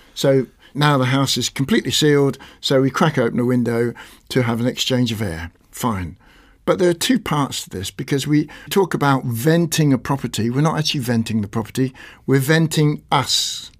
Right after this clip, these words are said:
All we're doing is we're venting the moisture that we put in the air. But because the property is now completely sealed, Mister Glazer in nineteen fifty-eight already worked out that a property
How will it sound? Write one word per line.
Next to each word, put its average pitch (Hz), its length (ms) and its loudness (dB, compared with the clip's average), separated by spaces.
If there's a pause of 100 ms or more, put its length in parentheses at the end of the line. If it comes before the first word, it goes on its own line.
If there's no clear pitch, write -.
(160)
All 170 140 4
we're 185 120 2
doing 170 320 2
is 135 160 2
we're 143 160 4
venting 147 480 2
the 139 80 2
moisture 139 380 0
that 123 160 -2
we 147 240 2
put 127 200 -4
in 123 160 2
the 120 140 0
air. 101 400 -6 (260)
But 160 140 4
because 185 300 2
the 226 60 -2
property 214 320 0
is 151 100 2
now 156 200 2
completely 139 400 -4
sealed, 117 520 -2 (360)
Mister - 260 0
Glazer 160 680 2
in 139 140 2
nineteen 135 420 2
fifty-eight 127 760 -6 (300)
already 175 440 2
worked 170 520 0
out 139 540 -4 (520)
that 139 520 -2 (180)
a 151 60 0
property 139 840 -2